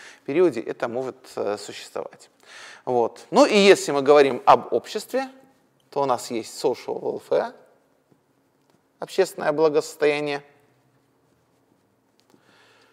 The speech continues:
которое чаще всего меряется просто как банальная сумма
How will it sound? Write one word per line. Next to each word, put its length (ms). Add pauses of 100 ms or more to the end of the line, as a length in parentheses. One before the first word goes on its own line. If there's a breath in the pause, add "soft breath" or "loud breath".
(120)
которое 400
чаще 320
всего 400 (240)
меряется 560
просто 360
как 260
банальная 560
сумма 500